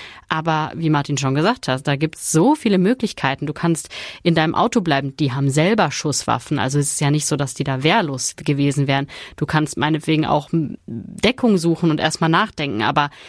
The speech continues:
erster Impuls wegrennen und dann noch sich mitnehmen lassen von irgendjemandem, der da mit dem Auto f-, also nee, sorry, aber das geht gar nicht.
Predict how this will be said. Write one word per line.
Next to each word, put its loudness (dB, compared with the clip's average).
erster 2
Impuls 0
wegrennen 0
und -2
dann 4
noch 0
sich -4
mitnehmen 2
lassen 0
von 0
irgendjemandem, 2
der 2
da 4
mit 2
dem 0
Auto 0
f-, -10
also 2
nee, 0
sorry, 0
aber 0
das -2
geht -2
gar 0
nicht. -2